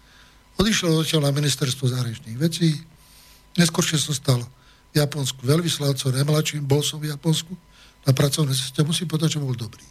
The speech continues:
Nemôžem namietať, že by tam bolo niečo zlé, bolo všetko perfektne pripravené, rokovania boli veľmi dobré a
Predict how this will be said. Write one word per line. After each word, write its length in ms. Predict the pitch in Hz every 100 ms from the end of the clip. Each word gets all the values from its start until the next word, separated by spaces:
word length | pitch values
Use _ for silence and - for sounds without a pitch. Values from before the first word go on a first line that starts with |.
| _ _ _ _ _ - - - -
Nemôžem 320 | 180 165 127
namietať, 600 | 113 135 151 160 156 131
že 40 | 127
by 80 | 131
tam 180 | 127 127
bolo 200 | 127 127 - - - _ -
niečo 280 | 139 123
zlé, 240 | 110 143 165
bolo 240 | 156 127
všetko 400 | 123 165 160 135
perfektne 400 | 139 131 131 -
pripravené, 560 | - 156 170 156 147 139 - - - - -
rokovania 560 | - 135 147 135 127 123
boli 240 | 120 113 104 -
veľmi 320 | 135 127 139
dobré 400 | 127 123 151 180 202 - - - _ _ - - - _
a 40 | -